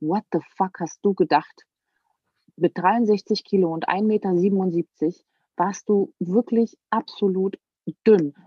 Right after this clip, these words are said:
Nicht einfach nur schlank, du warst dünn. Du warst ein dünnes Mädchen.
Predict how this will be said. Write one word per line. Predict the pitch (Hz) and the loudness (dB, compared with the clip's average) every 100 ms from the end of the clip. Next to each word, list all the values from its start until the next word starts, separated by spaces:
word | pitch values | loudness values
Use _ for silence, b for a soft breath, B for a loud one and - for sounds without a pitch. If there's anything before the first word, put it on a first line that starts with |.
| - | -4
Nicht | 208 - | -2 0
einfach | 180 175 | -2 -6
nur | 156 | -10
schlank, | 143 202 247 - | -4 0 0 0
du | 233 | -2
warst | 226 - | -4 -2
dünn. | 156 135 - _ - | -2 -2 -10 _ -8
Du | |
warst | 165 - | -6 -4
ein | 165 | -2
dünnes | 254 285 294 - | 0 0 -4 -4
Mädchen. | 147 - 123 | -6 -6 -14